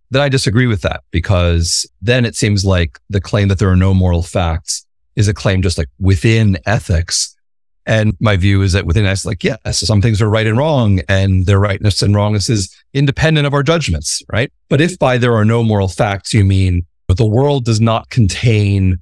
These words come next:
irreducibly normative properties," right? It's a claim that you think of as being in metaphysics rather than ethics. Well, right. So there, I think that the existence or non-existence of these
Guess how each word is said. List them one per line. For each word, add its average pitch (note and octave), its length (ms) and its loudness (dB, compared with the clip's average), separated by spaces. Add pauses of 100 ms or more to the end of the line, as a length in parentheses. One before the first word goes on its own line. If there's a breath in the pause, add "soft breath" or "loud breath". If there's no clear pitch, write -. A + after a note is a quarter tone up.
irreducibly A2+ 800 2
normative G2+ 640 2
properties," E2+ 720 -2
right? E2+ 140 0
It's F2 100 -4
a G2+ 60 -6
claim F#2 540 0
that - 160 -4
you F#2 80 0
think F2+ 120 0
of E2+ 60 0
as E2 100 0
being F2+ 180 0
in E2 200 4
metaphysics F#2+ 640 0
rather E2 420 0
than D2+ 140 2
ethics. - 580 -4 (220)
Well, A#2+ 360 0
right. C3+ 220 0
So - 140 -2
there, A#2+ 300 0
I G#2+ 140 0
think F#2 500 -2
that F2+ 440 -2 (100)
the F#2+ 480 2
existence G2 600 0
or G#2+ 60 0
non-existence G2 720 0
of D#2 100 -4
these F2 240 -2